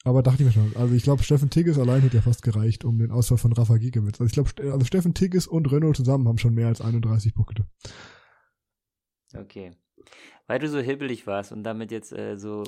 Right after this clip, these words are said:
Speaker 1: Sorry.
Speaker 2: vorgeprescht bist und, ähm, wollte ich dich aber nochmal kurz zurückholen auf den Boden der Tatsachen an der Stelle und dich fragen, wie war denn eigentlich dein Ausflug in London?
Speaker 1: Oh, äh, oh ja, das ist ja schon, das ist gefühlt schon wieder ewig her.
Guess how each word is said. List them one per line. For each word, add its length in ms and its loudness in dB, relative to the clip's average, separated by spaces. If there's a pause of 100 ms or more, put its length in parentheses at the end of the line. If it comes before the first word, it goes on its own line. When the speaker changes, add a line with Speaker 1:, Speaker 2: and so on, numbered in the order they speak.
Speaker 1:
Sorry. 240 0
Speaker 2:
vorgeprescht 580 -8
bist 280 -16
und, 500 -18
ähm, 600 -20
wollte 260 -10
ich 60 -20
dich 160 -14
aber 160 -10
nochmal 220 -12
kurz 260 -16
zurückholen 440 -12
auf 100 -12
den 140 -16
Boden 180 -8
der 140 -6
Tatsachen 520 -12
an 140 -14
der 120 -14
Stelle 340 -12
und 280 -14
dich 140 -16
fragen, 280 -4
wie 120 -8
war 140 -2
denn 160 -4
eigentlich 380 -10
dein 140 -6
Ausflug 460 -6
in 100 -10
London? 460 -6
Speaker 1:
Oh, 280 -2
äh, 300 0
oh 60 2
ja, 220 2
das 220 -2
ist 100 -2
ja 160 4
schon, 100 0
das 120 -8
ist 120 -10
gefühlt 260 2
schon 120 4
wieder 140 0
ewig 300 -2
her. 220 0